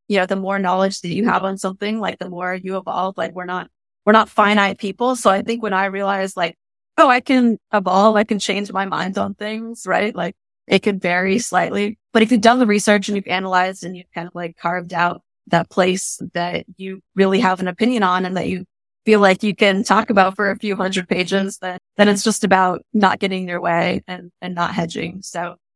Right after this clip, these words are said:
that's the main thing that I feel like I've, uh, I've learned from you and learned from the way that you go about content marketing and go, go about publishing. But last thing I like to end on is, uh, what advice would you give someone who's either hedging or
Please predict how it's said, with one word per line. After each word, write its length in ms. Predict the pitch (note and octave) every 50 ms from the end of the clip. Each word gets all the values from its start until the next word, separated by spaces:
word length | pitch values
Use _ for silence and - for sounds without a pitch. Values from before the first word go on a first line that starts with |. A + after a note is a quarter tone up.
| -
that's 380 | - - E3+ - G#3 A3 G#3+ -
the 100 | - A#3
main 320 | G#3 G3+ G3 G3+ G3+ G#3
thing 300 | - - G#3 G3 G3 G3
that 100 | F#3 F#3
I 80 | F3+ F#3
feel 180 | - - F#3+ F3+
like 180 | F3+ F3+ F3+ -
I've, 340 | - F3 F3+ F3+ F3+ F3+ F3 _ - -
uh, 260 | F#3 F#3 F#3+ F#3 F#3 -
I've 220 | F3 F#3+ G3 F#3
learned 260 | F#3+ G3 G3 F#3+ G3 -
from 160 | - F#3+ G3
you 320 | G3 F#3+ G3 G3 G3 - - -
and 160 | E3+ F#3 F#3+
learned 240 | F#3 F3+ F3+ F#3 -
from 160 | - G3 F#3
the 80 | F#3 F3+
way 220 | F3 E3+ E3+ F3
that 100 | E3+ E3+
you 240 | F3 F3 F3+ F3+ F3
go 220 | E3+ F3 E3+ E3+ E3+
about 340 | E3+ F3+ F#3 F#3+ F#3 -
content 380 | - - F#3 F#3 - - F#3 E3+
marketing 680 | F#3 F3+ F3+ F#3 - G3 F#3 F3+ F3+ F3+ F#3 F#3 F#3 -
and 280 | F3+ F3 F3 F3 F3 - - -
go, 200 | E3 - F#3 - _ -
go 140 | F3 F3+
about 320 | E3+ - F3 F3 E3+ - _
publishing. 640 | - F3 E3+ F#3 F3+ E3+ - F#3+ F#3 F#3 F#3+ F#3+ F#3 -
But 200 | - F3 E3+ - _ _ _ _ _ _ _ _ _ -
last 280 | G#3+ A3+ A#3 A#3+ -
thing 200 | - B3 A#3+ A#3 G#3
I 260 | - G3 G3 F#3+ F#3+
like 160 | G3 G3 F#3+ F#3+
to 100 | - F3
end 180 | F#3+ F#3+ G3 G3
on 220 | F#3+ F#3+ F#3+ F#3+
is, 320 | F#3 F3+ F#3 F#3 - - _ _ _ -
uh, 180 | - F3+ F3+ F3+
what 200 | F#3+ A3 G#3+ G#3+
advice 420 | A3+ F#3+ F#3+ F#3+ F#3+ G3+ - -
would 180 | - F#3+ F#3 F#3
you 80 | F#3+ F#3+
give 200 | - F#3 F3+ F3
someone 500 | - F3+ E3+ F#3 F#3+ F3+ F3+ F#3 G3 A#3+ -
who's 180 | G3+ F#3+ F#3+
either 220 | G3 F#3+ F3+ F3 F3
hedging 600 | F3 A#3+ A#3+ G#3 G3+ A#3+ A#3 A#3 A#3 A#3 A#3+ A3 -
or 380 | G3 F#3+ F#3 F3+ F3+ F3+ F3+